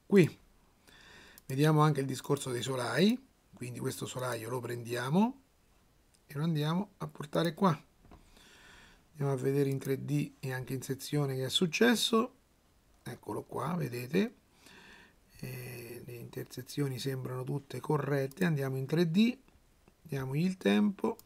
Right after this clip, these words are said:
Ecco, anche nel tre D mi sembra che va tutto bene. Vediamo che succede qui.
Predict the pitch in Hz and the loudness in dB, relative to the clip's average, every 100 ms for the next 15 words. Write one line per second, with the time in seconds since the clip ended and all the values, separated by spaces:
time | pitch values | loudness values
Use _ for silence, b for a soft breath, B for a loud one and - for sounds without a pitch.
0 | - - 101 143 135 143 147 143 196 139 | -20 -16 -12 -8 -6 -2 -2 0 0 0
1 | 139 180 - 156 147 131 131 131 127 120 | -4 -6 -6 -4 -4 -4 -6 -4 -4 -6
2 | 127 - 139 135 139 123 120 120 127 - | -8 -6 -8 -6 -8 -6 -8 -8 -10 -14
3 | B B B B B _ 143 165 160 147 | B B B B B _ 2 4 6 4
4 | - - - 175 202 - 247 277 | 0 -2 2 4 4 6 6 6